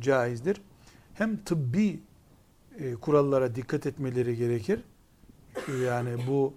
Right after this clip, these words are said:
e, kanser yapan veya saç dökülmesine neden olan gibi bir engeli var mı, onu, onu önce bilmeleri gerekir. Hem de bu tabaka oluşturup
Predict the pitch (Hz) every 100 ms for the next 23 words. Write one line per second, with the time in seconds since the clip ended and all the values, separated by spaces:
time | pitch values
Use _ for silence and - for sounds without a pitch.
0 | - _ _ - - 202 - 120 - 180
1 | 185 - 196 151 139 - 135 131 123 131
2 | 131 127 127 123 139 127 143 120 135 131
3 | 110 127 127 131 131 127 127 131 - _
4 | _ _ _ - 131 131 131 127 127 -
5 | - 127 123 123 131 190 135 127 123 120
6 | 113 123 160 - - - 147 190 147 120
7 | 120 117 120 117 117 107 104 120 156 151
8 | 214 226 - - - - - - 190 165
9 | 143 127 160 214 - - - _ - 135
10 | 151 156 196 196 156 143 131 - 135 151